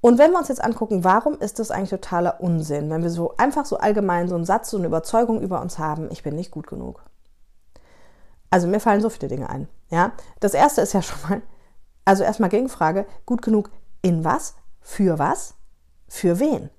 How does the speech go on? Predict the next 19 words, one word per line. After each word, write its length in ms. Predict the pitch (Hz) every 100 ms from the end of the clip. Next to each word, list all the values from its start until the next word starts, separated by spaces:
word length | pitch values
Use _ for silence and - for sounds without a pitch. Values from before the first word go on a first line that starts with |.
| - - - - - - - -
Weil 180 | 196 247
ich 80 |
glaub, 160 | - 269
wir 80 | 269
sind 140 | 240
uns 120 | 226
einig, 420 | - 359 330 370 -
wenn 140 | 208
ich 100 | 294
sage, 380 | 208 202 220 233
okay, 480 | 208 269 311 247 262 - - -
ähm, 520 | 208 196 202 208 196 - - - - - - - - - - - - - - - - - - - -
es 120 | 226 -
gibt 160 | 247
keinen 380 | - 294 403 330
Menschen 500 | 190 175 - - - - - - - -
auf 160 | 165 160
dieser 280 | 170 160 139
Welt, 460 | - 175 349 -